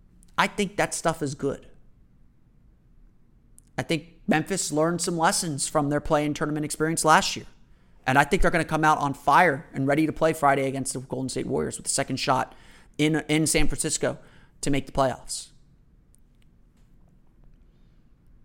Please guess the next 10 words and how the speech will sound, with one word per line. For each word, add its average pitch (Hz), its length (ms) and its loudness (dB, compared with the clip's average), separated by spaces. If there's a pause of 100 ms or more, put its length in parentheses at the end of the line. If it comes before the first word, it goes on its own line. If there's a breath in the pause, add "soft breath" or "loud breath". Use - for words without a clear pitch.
(560)
We'll 180 100 4
see 233 180 4
if - 100 0
the 220 80 -2
league 202 200 2
decides 170 380 4
to - 80 -12
keep - 220 -8
it 156 60 -4
around. 147 440 -4